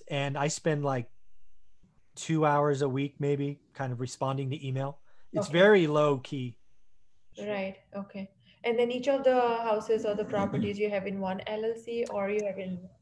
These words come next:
Speaker 1: I have several L L Cs. I don't give legal advice. I have several. Not, it's not one-to-one, though. That would be way expensive in California.
Speaker 2: Right, right.
Speaker 1: Yeah.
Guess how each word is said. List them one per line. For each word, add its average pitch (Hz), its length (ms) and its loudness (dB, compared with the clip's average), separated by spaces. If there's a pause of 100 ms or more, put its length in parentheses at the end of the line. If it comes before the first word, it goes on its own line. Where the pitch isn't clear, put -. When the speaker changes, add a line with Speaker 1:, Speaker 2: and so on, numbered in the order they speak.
Speaker 1:
I 180 180 8
have 208 180 8
several 196 380 8
L 175 200 6
L 165 100 6
Cs. 151 260 2
I 151 100 4
don't 160 140 2
give 151 140 2
legal 139 260 0
advice. 117 420 -8 (140)
I 135 100 0
have 139 120 -4
several. 135 380 -4
Not, 180 280 4
it's 175 160 -6
not 185 200 6
one-to-one, 143 400 0
though. 117 120 -2
That 135 160 0
would 135 100 -2
be 117 140 -6
way 123 240 -2
expensive 113 480 -6
in 110 80 -10
California. 110 560 -12 (340)
Speaker 2:
Right, 180 180 -6 (120)
right. 80 280 -18
Speaker 1:
Yeah. 117 140 -12